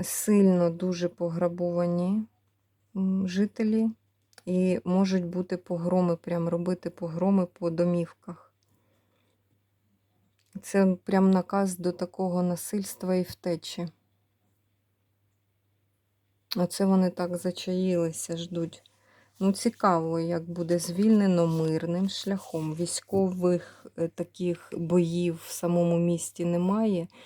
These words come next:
І є тільки загроза від цих же ж військових рашистів, що вони можуть зчинити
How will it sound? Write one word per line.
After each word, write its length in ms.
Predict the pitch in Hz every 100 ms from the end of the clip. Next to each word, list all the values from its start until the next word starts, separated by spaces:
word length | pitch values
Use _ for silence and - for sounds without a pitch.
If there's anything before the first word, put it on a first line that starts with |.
| - - - _
І 480 | 180 175 175 170 165 -
є 400 | 170 165 170 196
тільки 760 | 196 196 - 185 175 175 170 170 _ _ _ _ _ _ _ _ _ _ _ _ _ -
загроза 680 | 170 170 180 185 185 170 165
від 220 | 170 170
цих 300 | - 175 165
же 160 | -
ж 240 | 165 - 170
військових 640 | 170 - - 170 170 -
рашистів, 680 | 175 175 - 214 - - 165
що 240 | - -
вони 280 | 175 175 180
можуть 500 | 175 170 165 160 - _ _ - - _
зчинити 840 | - - - 175 170 170 - 170